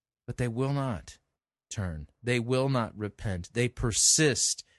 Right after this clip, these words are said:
in sin and idolatry and in vice. And so God brings them into judgment, and he holds a remnant for himself. And the remnant,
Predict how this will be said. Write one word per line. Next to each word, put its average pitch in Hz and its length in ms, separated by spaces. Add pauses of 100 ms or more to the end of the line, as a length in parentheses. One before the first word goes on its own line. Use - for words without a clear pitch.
(240)
in 104 160
sin 135 720
and 110 100
idolatry 127 1080 (320)
and 113 140
in 98 160
vice. 117 800 (2500)
And 107 100
so 123 180
God 117 420
brings 113 300
them 104 140
into 98 200
judgment, 95 720 (580)
and 90 80
he 87 140 (800)
holds 117 280
a 139 60
remnant 127 460
for 131 220
himself. 101 640 (800)
And 107 180
the 101 60
remnant, 135 500